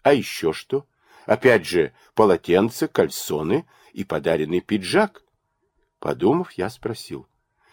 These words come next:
«Где вы живёте здесь?» «Пока нигде, а жил там-то», и он назвал адрес и свою фамилию.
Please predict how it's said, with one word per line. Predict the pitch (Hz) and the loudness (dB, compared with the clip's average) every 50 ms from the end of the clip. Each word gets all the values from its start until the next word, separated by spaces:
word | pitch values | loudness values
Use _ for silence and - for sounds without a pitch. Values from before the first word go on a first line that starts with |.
| _ _ _ _ - _ _ _ _ | _ _ _ _ -20 _ _ _ _
«Где | - 85 98 92 104 165 202 | -14 -12 -10 2 6 8 8
вы | 202 180 190 175 160 143 117 - - _ | 10 10 10 10 10 10 8 6 4 _
живёте | - 92 101 151 202 180 139 98 71 - - - | -8 0 4 4 4 6 6 4 2 2 -4 -12
здесь?» | 73 - - 65 90 76 - - - - - _ _ _ _ _ _ _ _ _ _ _ _ _ _ _ _ _ | -16 -14 -4 -2 -2 -2 -2 -4 -10 -20 -20 _ _ _ _ _ _ _ _ _ _ _ _ _ _ _ _ _
«Пока | - 82 80 - - - 87 90 | -2 -2 -2 -2 -2 -2 0 0
нигде, | 98 98 98 98 - - 78 69 - 131 190 208 151 - - - _ _ _ | 2 2 2 0 0 -4 -8 -2 4 6 6 6 6 4 -2 -8 _ _ _
а | - 85 85 80 | -6 -4 -4 -4
жил | - 82 113 165 233 | 0 4 6 6 6
там-то», | 247 - - 110 95 92 90 - - 143 175 214 - _ _ _ | 4 4 4 4 4 4 2 2 2 4 4 4 0 _ _ _
и | - 117 | 2 4
он | 117 139 180 202 | 6 6 6 6
назвал | 202 185 160 120 92 85 131 165 175 - - | 4 2 2 2 2 4 4 4 4 2 2
адрес | 107 104 117 135 143 170 170 175 - - | 4 4 4 4 4 2 -2 -6 -4 -4
и | 120 | -6
свою | - - - 85 78 76 90 117 | -6 -4 -4 -4 -2 -2 -4 -4
фамилию. | - - 151 139 104 78 69 60 60 57 57 - | -2 -2 -2 -2 -2 -4 -8 -10 -14 -18 -20 -20